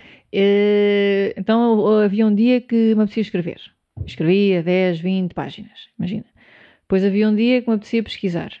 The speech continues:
Então pesquisava, pesquisava, via textos, guardava links para ver outra vez, para ler, para ver associações, o que é que eu podia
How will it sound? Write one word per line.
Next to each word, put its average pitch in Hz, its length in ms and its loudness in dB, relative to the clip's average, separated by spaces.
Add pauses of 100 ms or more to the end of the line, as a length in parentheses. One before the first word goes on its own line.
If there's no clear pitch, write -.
Então 175 240 -8
pesquisava, 208 720 -2
pesquisava, 190 1040 -2
via 170 200 -4
textos, 190 960 -2
guardava 175 420 -4
links 185 760 0
para 170 140 -6
ver 175 120 0
outra 175 220 0
vez, 185 560 0
para - 160 -10
ler, 180 600 0 (280)
para - 120 -6
ver 180 160 2
associações, 196 840 0
o - 20 -20
que - 80 -6
é - 20 -10
que 170 80 -10
eu 175 60 -4
podia 175 420 0